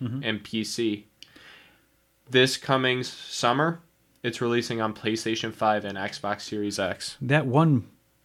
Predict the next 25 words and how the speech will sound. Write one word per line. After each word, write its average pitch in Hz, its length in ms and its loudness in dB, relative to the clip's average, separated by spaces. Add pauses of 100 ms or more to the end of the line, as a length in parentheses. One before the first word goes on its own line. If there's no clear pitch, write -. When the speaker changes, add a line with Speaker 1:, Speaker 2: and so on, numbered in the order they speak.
Speaker 1:
one 151 320 8
game 180 280 4
is 104 120 0
just - 240 -4
making 139 400 0
them 120 160 0
bank 151 360 0
for 113 140 -2
a 151 60 6
Speaker 2:
It 151 120 10
Speaker 1:
decade. 160 40 8
Speaker 2:
makes, 160 340 8 (320)
one, 151 220 6
it 233 100 6
makes 190 240 2
them 156 140 4
so - 260 2
much 143 220 2
money. 143 420 2 (200)
Two, 151 420 8 (1700)
we 139 160 6
don't 139 380 8
think 143 240 2
there's 123 300 4 (180)
any, 120 680 2